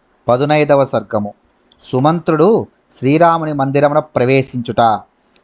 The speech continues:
తేతు తాం రజనీముష్య బ్రాహ్మణా వేదపారగాః ఉపతస్తురుపస్థానం సహరాజ పురోహితాః. వేద పారంగతులైన బ్రాహ్మణులు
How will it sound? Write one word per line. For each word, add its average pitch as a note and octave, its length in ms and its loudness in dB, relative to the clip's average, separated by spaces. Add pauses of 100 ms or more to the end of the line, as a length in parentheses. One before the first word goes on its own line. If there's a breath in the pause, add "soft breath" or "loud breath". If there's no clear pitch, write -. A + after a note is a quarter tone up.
(200)
తేతు E3 320 0
తాం D#3 420 0
రజనీముష్య C3 960 0 (380)
బ్రాహ్మణా D3+ 680 0
వేదపారగాః B2 1040 0 (480)
ఉపతస్తురుపస్థానం C#3 1500 -2 (300 soft breath)
సహరాజ D3+ 600 0
పురోహితాః. B2+ 920 0 (440)
వేద C#3 240 0
పారంగతులైన D3 920 0
బ్రాహ్మణులు C#3 840 -2